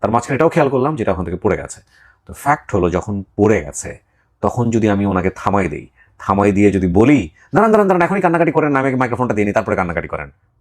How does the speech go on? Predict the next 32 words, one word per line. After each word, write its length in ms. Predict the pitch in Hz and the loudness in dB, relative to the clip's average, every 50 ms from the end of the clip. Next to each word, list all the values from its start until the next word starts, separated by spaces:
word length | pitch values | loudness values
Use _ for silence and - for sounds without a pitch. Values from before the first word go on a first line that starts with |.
| _ _ | _ _
এবার 180 | - 95 98 95 | -2 0 0 0
আপনি 160 | 92 - 90 | 0 -4 -6
চিন্তা 200 | - 101 90 92 | -8 -4 -4 -4
করেন 160 | 78 82 82 | -4 -4 -6
বিষয়টা 300 | 85 85 85 85 87 87 | -6 -8 -6 -4 -4 -4
কতটা 160 | 85 85 78 - | -4 -4 -6 -6
হাস্যকর 320 | - 82 - - 82 78 | -8 -8 -8 -10 -10 -12
হবে। 200 | 73 - - - _ _ _ _ _ _ _ _ _ _ _ _ - 87 | -12 -16 -20 -20 _ _ _ _ _ _ _ _ _ _ _ _ -6 -4
Because 260 | 101 98 131 123 117 - | 0 0 0 0 0 0
আমি 180 | 92 98 107 | 0 0 0
তো 80 | 110 127 | -2 -2
এখানে 140 | 113 123 123 | -4 -4 -4
শ্যুট 300 | - - - 170 156 - | -4 -4 -6 -8 -8 -4
করছি 320 | - 82 - - - - | -4 -4 -4 -6 -10 -10
না, 180 | 71 69 69 - _ | -10 -12 -14 -10 _
আমি 140 | - 101 107 | -4 -2 0
তো 100 | 123 98 | 0 2
রিয়েল 260 | 82 95 110 120 104 | 4 4 4 4 4
লাইফটাকে 600 | 90 82 90 - 92 - - 87 87 82 76 71 | 2 0 0 0 -2 -2 -4 -4 -4 -4 -6 -6
নিচ্ছি, 380 | 80 - - - - - - _ _ _ - - _ | -8 -10 -10 -12 -14 -16 -16 _ _ _ -20 -20 _
আমি 120 | - 104 110 | -6 -2 0
তো 60 | 143 | 0
ড্রামা 320 | 107 101 110 113 139 156 | 0 2 0 2 2 2
করছি 300 | 143 143 117 - - - | 2 0 -2 -2 -4 -8
না, 260 | 87 73 - - _ _ _ _ _ _ | -8 -8 -8 -16 _ _ _ _ _ _
আমার 160 | - 104 123 131 | 2 2 2 2
তো 60 | - 143 | 2 -2
স্ক্রিপ্টেড 400 | - - - 190 180 - 180 - | -2 2 2 2 2 2 0 0
কোনো 160 | 156 131 107 | -2 -2 -2
কিছু 180 | 92 87 - | -4 -4 -4
না। 80 | 78 76 | -4 -4
ওনারা 340 | 76 87 107 104 113 113 | -2 -2 0 2 0 0